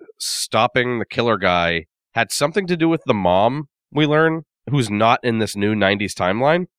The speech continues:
Like, she's not in the pictures, even though she was before. And we see the bad guy man. He's in the nineties now,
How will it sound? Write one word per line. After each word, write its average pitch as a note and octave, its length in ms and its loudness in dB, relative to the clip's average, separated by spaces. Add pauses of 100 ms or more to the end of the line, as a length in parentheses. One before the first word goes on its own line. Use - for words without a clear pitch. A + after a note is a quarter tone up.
Like, G2+ 140 -4
she's G2 220 -2
not F#2+ 240 2
in G2 80 -2
the F#2+ 80 -6
pictures, A#2+ 580 -4
even F#2+ 220 -2
though F2+ 80 2
she F#2 160 -2
was F2 240 2
before. E2+ 460 0 (200)
And B2 580 0 (120)
we A#2 180 0
see E3+ 400 0
the D3+ 140 0
bad A#2 340 0
guy G2+ 220 2
man. F#2 540 -2 (260)
He's A2 400 -4
in A2+ 140 -2
the G2+ 40 -2
nineties F#2 460 0
now, E2 380 -4